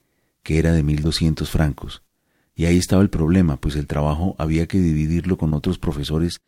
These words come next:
tan muertos de hambre como yo, lo que nos dejaba muy poco. Uno de ellos era un argentino de setenta años, novelista, crítico de cine y exitoso autor teatral en Buenos Aires. Eso nos decía.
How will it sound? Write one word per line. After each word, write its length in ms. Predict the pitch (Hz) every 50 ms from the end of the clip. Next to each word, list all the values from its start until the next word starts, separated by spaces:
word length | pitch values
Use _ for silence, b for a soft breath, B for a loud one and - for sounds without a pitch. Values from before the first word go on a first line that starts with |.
| _ _ _ _
tan 160 | - 85 80 80
muertos 400 | 85 85 87 85 - 98 90 85
de 80 | 82
hambre 240 | 78 78 80 87 -
como 200 | - 80 71 69
yo, 220 | 67 82 80 76 _ _ _ _ _ _ _ _ _ _ -
lo 120 | 80 82 -
que 120 | - 80
nos 160 | 78 73 65
dejaba 320 | - 73 73 73 76 76 76
muy 160 | 78 80 76
poco. 400 | - 78 73 - - - - - _ _ _ _ _ _ _ _ _ _ _ _ _ _ _ _ _ _ _
Uno 240 | - 101 104 117 117
de 120 | 101 90 90
ellos 200 | 92 104 98 98
era 100 | 95 101
un 100 | 101 107
argentino 520 | 101 90 87 82 73 - - 87 95 101
de 80 | 98 87
setenta 500 | - 76 - 80 82 85 80 - 92 92
años, 400 | 92 87 80 71 62 - - _ _ _ _ _ _ _ -
novelista, 720 | 76 78 76 73 73 73 92 92 - - - 76 67 - _
crítico 480 | - - 85 80 90 82 - 85 76
de 100 | 71 69
cine 300 | - - 90 90 90 92
y 120 | 92 90 82
exitoso 520 | 69 - - 76 67 - 82 80 78 92
autor 320 | 90 87 - 90 85 78
teatral 440 | - 90 80 76 71 - 78 76 80
en 100 | 85 85
Buenos 260 | 80 73 69 67 -
Aires. 460 | 85 80 78 71 64 64 - - - _ _ _ _ _ _ _ _ -
Eso 220 | 73 76 76 82
nos 160 | 87 87 76 65
decía. 480 | 71 69 - 80 78 71 65 71 -